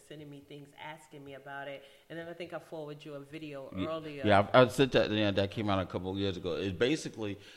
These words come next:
Speaker 2: uh, it's similar to some of the documentaries we watched, and it's, uh, basically, uh,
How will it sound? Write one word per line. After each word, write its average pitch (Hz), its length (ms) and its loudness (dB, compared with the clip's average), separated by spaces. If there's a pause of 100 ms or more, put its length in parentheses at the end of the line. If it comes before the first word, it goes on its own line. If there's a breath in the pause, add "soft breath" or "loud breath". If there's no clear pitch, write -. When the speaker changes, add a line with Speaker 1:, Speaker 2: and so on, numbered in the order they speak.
(180 loud breath)
Speaker 2:
uh, 104 160 6
it's 104 140 2
similar 143 240 4
to 123 120 -4
some 101 200 0
of 87 80 0
the 85 60 2
documentaries 82 560 2
we 71 120 2
watched, 67 420 0
and 80 360 -2
it's, 73 140 -4 (100)
uh, 80 200 4
basically, 82 800 0 (500 loud breath)
uh, 76 280 0